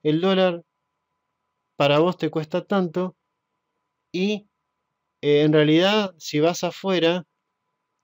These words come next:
del país, resulta que te, el dólar tenía otro precio y estaba el dólar, eh, paralelo, y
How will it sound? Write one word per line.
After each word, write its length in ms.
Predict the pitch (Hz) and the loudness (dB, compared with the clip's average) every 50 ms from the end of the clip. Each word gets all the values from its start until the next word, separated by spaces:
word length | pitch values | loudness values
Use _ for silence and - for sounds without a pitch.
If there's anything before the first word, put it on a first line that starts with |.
| _ - | _ -6
del 240 | 143 156 151 151 151 | -2 0 0 0 0
país, 340 | - 170 175 190 214 202 | 0 0 2 2 0 -2
resulta 440 | 170 165 151 - 170 160 160 165 151 | -2 -4 -6 -6 -6 -4 -2 -2 -2
que 100 | 143 147 | -2 -4
te, 300 | 139 143 143 143 139 139 | -4 -4 -4 -4 -4 -4
el 120 | 143 139 139 | -4 -2 2
dólar 300 | 151 156 156 160 156 147 | 2 4 4 2 0 -2
tenía 300 | - 139 135 139 143 143 | -2 -4 -2 0 -2 0
otro 220 | - 160 156 156 | 0 0 -2 0
precio 460 | - 214 202 156 - - 175 170 160 | 0 -2 -2 -2 -4 -4 -2 -2 -2
y 80 | 147 135 | -2 -4
estaba 460 | 127 - - 156 147 147 139 139 135 | -6 -4 -4 -2 0 0 0 -2 -2
el 320 | - - 135 131 127 131 | -4 -8 -8 -6 -6 -4
dólar, 560 | 135 147 147 139 139 139 135 131 131 123 123 123 _ _ _ _ _ _ _ _ _ _ _ _ _ _ _ _ _ _ _ _ - | -2 0 0 0 0 0 0 -2 -2 -4 -8 -12 _ _ _ _ _ _ _ _ _ _ _ _ _ _ _ _ _ _ _ _ -8
eh, 120 | 135 135 | -8 -6
paralelo, 960 | - - 139 135 139 147 165 196 226 226 214 185 175 175 175 180 180 180 170 _ _ _ _ _ _ _ _ _ _ _ _ _ _ _ _ _ _ _ _ _ | -4 -2 0 0 2 2 4 4 4 4 4 4 2 2 4 2 2 0 -2 _ _ _ _ _ _ _ _ _ _ _ _ _ _ _ _ _ _ _ _ _
y 340 | - 147 151 151 - - _ | -8 -6 -6 -6 -8 -10 _